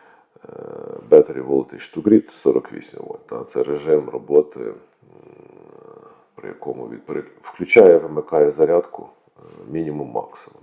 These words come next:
Так? Е, що тут ще було змінено? В принципі, більше нічого по інвертору. Так?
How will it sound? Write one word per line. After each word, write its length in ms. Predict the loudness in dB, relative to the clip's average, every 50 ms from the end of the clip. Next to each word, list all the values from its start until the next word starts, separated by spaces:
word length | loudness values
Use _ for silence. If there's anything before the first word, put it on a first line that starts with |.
| _ _ -20
Так? 180 | -20 -20 -20 -20 _ _ _ _ _ _ _ _ _ _ _ _ _ _ _ _ _ _ _ _ _ _ _ _ _ -20 -20 -20 -20 -20 -20 -20 -20 -20 -20 -20 -20 -20 -20 -20 -20 -20 -20 -20 -20 -20 -20 _ _ _ -14 -8
Е, 420 | -6 -6 -6 -6 -4 -2 -4 -4 -4 -8 -20 _ _ _
що 200 | -2 2 4 4
тут 160 | 2 2 -14
ще 200 | -4 2 2 2
було 280 | 2 2 -4 -4 -4 -8
змінено? 540 | -8 -4 0 0 2 2 0 2 2 2 2 0 -4 _ _ _ _ _ _ _ _ _ _ _
В 60 | _ _
принципі, 420 | 4 4 4 4 4 -4 -10 -10
більше 300 | -8 -8 -10 -10 -10 -14
нічого 460 | -14 -16 -12 -4 0 0 2 2 0
по 200 | -4 -4 -6 -6
інвертору. 600 | -4 -4 2 4 4 4 2 0 -2 -2 -2 -2 -20 _ _ _ _ _ _ -4
Так? 280 | -4 -4 -4 -6 -20